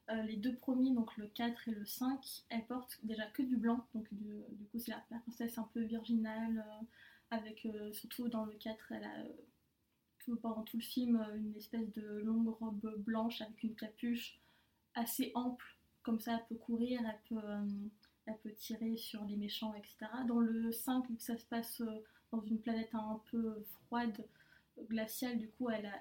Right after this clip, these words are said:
toujours blanc, mais elle a une espèce de doudoune, et cetera. Donc c'est vrai que son corps n'est jamais montré,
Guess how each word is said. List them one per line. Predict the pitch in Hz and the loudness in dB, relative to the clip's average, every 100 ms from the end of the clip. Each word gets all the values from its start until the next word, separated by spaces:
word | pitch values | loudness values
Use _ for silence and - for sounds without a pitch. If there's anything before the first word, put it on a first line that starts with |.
| - | -4
toujours | 277 262 240 | 0 2 4
blanc, | 226 247 262 | 2 4 6
mais | 233 220 | 6 4
elle | 220 | -4
a | 214 220 | -6 -4
une | 220 220 220 | -2 2 2
espèce | - - 226 | 0 -2 0
de | 226 | 0
doudoune, | 214 233 240 233 | 0 0 4 4
et | |
cetera. | - - 240 | 2 -2 0
Donc | 247 233 | 2 2
c'est | 254 | 2
vrai | 262 | -2
que | |
son | - 240 | -2 0
corps | 240 277 285 | 2 2 6
n'est | 233 220 | 6 6
jamais | 240 254 254 | 2 6 6
montré, | 240 233 - 254 | 6 2 2 -2